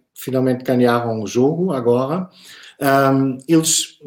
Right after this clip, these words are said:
para eles foi bom porque, embora que não estão em perigo inime-, iminente de descer da divisão,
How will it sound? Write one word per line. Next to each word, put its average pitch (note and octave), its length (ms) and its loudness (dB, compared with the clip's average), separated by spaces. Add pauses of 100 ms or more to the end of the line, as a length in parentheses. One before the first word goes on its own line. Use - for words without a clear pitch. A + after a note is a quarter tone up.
(180)
para C#3 200 2
eles D3 220 2
foi C3+ 200 2
bom C#3+ 280 0
porque, C#3+ 640 2
embora C3+ 360 -2
que C#3+ 100 -8
não C3+ 160 -2
estão C3+ 360 -4
em B2+ 180 -4
perigo B2+ 420 -4
inime-, A#2+ 800 -4
iminente A#2+ 560 -4
de A#2+ 560 0
descer A#2 300 -2
da A2 120 -2
divisão, G#2+ 600 -8